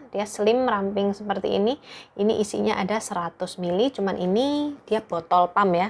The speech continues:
bukan spray. Untuk teksturnya, dia teksturnya aku kasih lihat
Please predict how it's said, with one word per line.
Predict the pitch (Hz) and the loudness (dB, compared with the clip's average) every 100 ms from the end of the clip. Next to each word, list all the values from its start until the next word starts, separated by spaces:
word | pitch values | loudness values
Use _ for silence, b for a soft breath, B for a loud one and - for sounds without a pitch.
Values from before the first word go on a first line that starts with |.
| - | -4
bukan | - 170 170 | -2 0 0
spray. | - - 180 165 - b b _ _ _ _ - - - - _ _ _ - 50 50 _ _ - _ _ - _ _ _ _ _ _ _ _ _ _ _ _ - _ _ _ _ B B B | -4 -2 0 -2 -8 b b _ _ _ _ -20 -20 -20 -20 _ _ _ -20 -20 -20 _ _ -20 _ _ -20 _ _ _ _ _ _ _ _ _ _ _ _ -20 _ _ _ _ B B B
Untuk | 214 202 190 | 2 4 4
teksturnya, | - 185 - - 185 180 220 302 330 302 | 0 -6 -4 -2 0 2 2 2 -2 -2
dia | 190 180 190 233 254 254 | 0 2 4 4 4 0
teksturnya | - 202 - 202 196 196 226 240 247 208 | -6 -12 -8 -4 -2 0 0 0 -2 -6
aku | 185 | -8
kasih | 170 190 | -8 -4
lihat | 180 208 247 | -2 0 -2